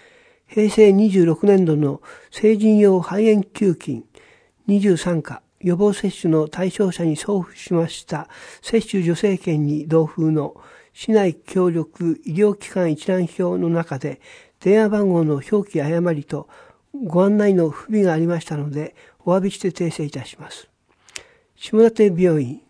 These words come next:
誤り、電話二二の七五八八。正しくは、電話二二の七五五八。長倉内科外科クリニック、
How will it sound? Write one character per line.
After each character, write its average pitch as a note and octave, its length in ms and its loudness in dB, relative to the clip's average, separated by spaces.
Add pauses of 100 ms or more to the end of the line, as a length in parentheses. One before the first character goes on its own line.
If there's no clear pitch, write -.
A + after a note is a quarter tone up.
(880)
誤 F3+ 360 0
り、 B2+ 160 -12 (480)
電 F#3+ 200 4
話 E3+ 280 0
二 G3+ 320 2
二 G#3 180 2
の D#3+ 160 2
七 E3 260 0
五 F3+ 180 0
八 - 300 -12
八。 - 300 -16 (440)
正 G3+ 220 -4
し - 100 -8
く E3 180 -4
は、 D3+ 200 -6 (320)
電 F3 260 2
話 D3+ 320 -4
二 G3+ 320 2
二 G3 220 2
の D#3 220 0
七 F3 320 -2
五 E3 240 0
五 D#3+ 280 -2
八。 - 460 -12 (1400)
長 G3 220 4
倉 G#3+ 260 4
内 F#3 200 4
科 E3 280 -4
外 D#3+ 180 -6
科 F#3 160 -4
ク - 160 -8
リ F#3+ 120 0
ニ D#3+ 120 0
ッ - 140 -20
ク、 - 240 -20